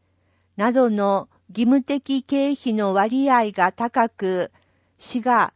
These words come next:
支出額を調整できる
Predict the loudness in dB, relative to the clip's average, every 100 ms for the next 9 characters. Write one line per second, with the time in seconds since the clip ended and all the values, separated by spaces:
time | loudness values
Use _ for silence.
0 | _ _ -12 -10 -10 -8 -4 0 0 -2
1 | -2 2 2 0 -2 -4 -2 -2 -2 -2
2 | -2 -8 -6 -6 -4 -4 -4